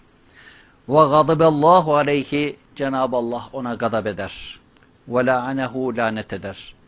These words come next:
Ve adde lehu azaben azime, onun için çok büyük bir azap hazırlar. Bu, bu suçun hem haramiyetini hem de ne kadar, ne kadar, ne kadar tehlikeli olduğunu gösterir.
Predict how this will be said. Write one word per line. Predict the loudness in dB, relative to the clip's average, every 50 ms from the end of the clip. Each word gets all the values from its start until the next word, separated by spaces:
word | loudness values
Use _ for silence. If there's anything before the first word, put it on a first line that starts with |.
| _ _ _ _ -2
Ve | 0 2
adde | 2 2 0 -2 -2 -4 -4 -2 -2
lehu | 0 -2 -2 -4 -6 -6 -6
azaben | -6 -6 -4 -4 -2 -2 -2 -4 -8 -10 -10 -12
azime, | -12 -10 -8 -8 -8 -6 -6 -8 -8 -10 -10 -14 _
onun | -18 -14 -12 -12 -12
için | -12 -14 -16 -16 -16 -16 -16
çok | -14 -14 -14 -14 _ -18
büyük | -18 -14 -12 -10 -8 -8 -10 -10 _ -10
bir | -10 -10 -10 -12 -16
azap | -14 -14 -14 -14 -14 -16
hazırlar. | -20 -18 -18 -18 -18 -18 -18 -18 -16 -18 -18 -18 _ _ _ _ _ _ _ _ _ _ _ _ _ _ _ _ _ _ _ _ _ _ -6
Bu, | -4 -2 -2
bu | -2 -2
suçun | -4 -6 -8 -8 -6 -6 -6 -8 -8 -12 _ _ _ _
hem | -12 -10 -10 -10 -10
haramiyetini | -8 -6 -4 -2 0 0 -2 -2 -4 -6 -8 -8 -8 -8 -6 -4 -4 -6 -6 -10 -14 _ _ _ _ _ _ _ _ _ _ _ _
hem | -12 -8 -8 -6 -6
de | -8 -8 -8
ne | -8 -8
kadar, | -8 -8 -8 -8 -8 -10 -10
ne | -10 -10 -10
kadar, | -10 -10 -8 -8 -10
ne | -10 -12
kadar | -14 -12 -12 -12 -10
tehlikeli | -8 -8 -8 -8 -8 -10 -10 -10 -8
olduğunu | -10 -10 -12 -14 -16 -16 -18 -18
gösterir. | -18 -20 -20 -20 -20 -18 -16 -16 -18 -18